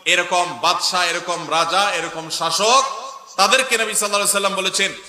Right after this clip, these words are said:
কিয়ামত দিন আল্লাহ তাদের সাথে কথা বলবেন না, তাদের গুনাহগুলোকে maaf করবেন না, পবিত্র করবেন না,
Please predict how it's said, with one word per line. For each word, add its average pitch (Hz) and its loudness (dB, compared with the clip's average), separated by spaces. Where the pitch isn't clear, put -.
কিয়ামত 202 0
দিন 196 -4
আল্লাহ 190 -4
তাদের 180 -4
সাথে 185 -6
কথা 185 -2
বলবেন 175 -4
না, 143 -6
তাদের 190 2
গুনাহগুলোকে 208 0
maaf 196 2
করবেন 208 -2
না, 196 -2
পবিত্র 202 -6
করবেন 208 -2
না, 196 2